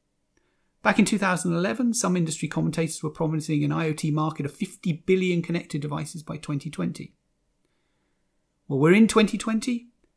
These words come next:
and we can safely predict that we won't be anywhere near that figure by the end of the year. Our latest prediction is between eight and nine billion connected devices. Probably would have been comfortably over nine billion but for the dreaded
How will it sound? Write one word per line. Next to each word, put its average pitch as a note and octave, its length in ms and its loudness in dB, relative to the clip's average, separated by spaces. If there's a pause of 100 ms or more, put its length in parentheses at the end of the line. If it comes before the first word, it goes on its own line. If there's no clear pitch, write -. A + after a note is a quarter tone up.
(260)
and C#3 80 -4
we C#3 80 -2
can - 140 -4
safely - 420 -4
predict B2 320 -8
that - 100 -16
we D3 80 -8
won't D3 220 -2
be D3 140 0
anywhere D#3+ 260 0
near F3 440 4
that B2+ 200 -8
figure C3 180 -12
by B2+ 120 -10
the C3+ 100 -10
end C3+ 160 -8
of C3+ 60 -12
the D3+ 80 -6
year. F#3 240 -4 (1900)
Our A3 140 4
latest D#3 320 4
prediction E3 360 -2
is D3+ 120 -2
between D3 320 0
eight E3 200 -2
and D3 200 0
nine D3+ 380 -2
billion A#2 340 -10
connected - 380 -16
devices. A#2+ 580 -16 (800)
Probably E3+ 540 -2
would D#3 160 0
have D3 100 -4
been D3 160 2
comfortably C#3 460 -6
over C3+ 180 -4
nine C#3+ 280 -2
billion C#3 320 -2
but C#3 180 -12
for - 100 -14
the B2 100 -10
dreaded B2+ 440 -10